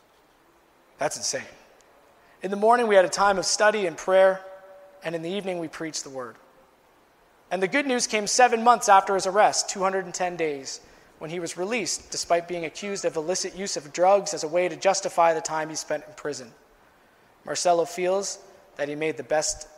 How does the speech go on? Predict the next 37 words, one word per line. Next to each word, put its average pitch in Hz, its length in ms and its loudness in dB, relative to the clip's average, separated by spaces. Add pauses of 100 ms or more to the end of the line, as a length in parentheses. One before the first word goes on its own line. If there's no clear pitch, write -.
(100)
use 147 280 -8
of 131 80 -12
his 135 200 -10
time 123 380 -12 (360)
while 127 240 -6
there. 113 280 -14 (720)
And - 40 -20
he 135 60 -12
said 147 280 -2
this 147 200 -2
in 135 80 -14
clothing, 123 420 -10 (180)
closing, 131 400 -4 (600)
"I 156 160 2
left 170 440 2 (200)
with 160 120 -10
the 151 60 -10
satisfaction 175 840 2
of 127 100 -14
not 160 300 -2
failing 160 320 -4
to - 100 -18
preach - 480 -12 (440)
and 147 100 -16
glorify 156 540 -2
the 143 80 -8
name 135 240 -10
of 123 100 -18
Christ, 113 400 -16 (1080)
and 143 160 -6
that 147 180 -4
many 190 300 -2
know 170 220 0
the 160 100 -2
love 151 220 0
of 143 100 -12
God, 127 300 -8